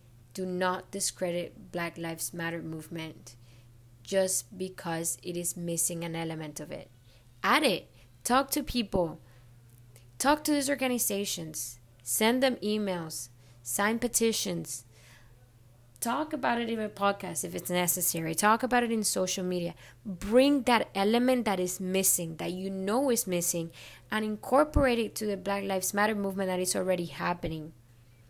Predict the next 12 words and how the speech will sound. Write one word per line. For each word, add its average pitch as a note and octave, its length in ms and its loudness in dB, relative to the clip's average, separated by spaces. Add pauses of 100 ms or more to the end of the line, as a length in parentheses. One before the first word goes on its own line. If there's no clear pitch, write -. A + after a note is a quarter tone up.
(1120)
peacefully. F3 600 -2 (1400)
And G3+ 360 -2
also, - 500 0 (100)
the, G3 360 -4
the, F#3+ 360 -2
you G#3+ 200 -4
cannot A3 560 0 (140)
discredit G3 640 2
the G3+ 80 2
opinion F#3 720 -2 (540)
that F#3+ 520 2 (280)
the, F#3+ 520 2